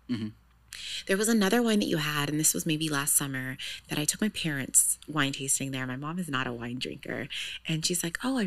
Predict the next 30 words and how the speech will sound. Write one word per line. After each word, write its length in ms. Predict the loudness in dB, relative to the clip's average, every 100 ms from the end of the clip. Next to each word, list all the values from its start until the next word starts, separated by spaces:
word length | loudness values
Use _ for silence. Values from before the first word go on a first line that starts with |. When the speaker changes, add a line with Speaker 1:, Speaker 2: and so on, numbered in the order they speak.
| 0
Speaker 2:
really 160 | -2 -2
like 200 | -4 -8
that 180 | -12
pineapple 720 | -6 -2 0 0 0 -4 -6 -6
wine." 460 | -8 -12 -12 -14 -14 -14 -4
And 60 | 2
it 20 |
was 80 | 4
another 320 | 6 4 4
s-, 160 | 4 6 8
it 60 |
was 160 | 8 8
your 80 | 6
skin 300 | 6 8 6
contact. 440 | 4 2 0 -2
It 80 | -2
sold 260 | 0 0
out 200 | 0 -4 -6
really 340 | -2 0 0 -6
fast, 720 | -4 -4 -4 -6 0 0 0 -4
Speaker 1:
Mm. 320 | -4 -4 8
Speaker 2:
but 80 | 8
it 20 |
was 160 | 8
really 380 | 4 2 2 2
fruity 500 | -2 -2 0 -2 -4 -4
and 160 | -4
a, 220 | -4 -8 -4
really 300 | 0 2 2
juicy. 720 | 0 0 2 2 2 -2 -6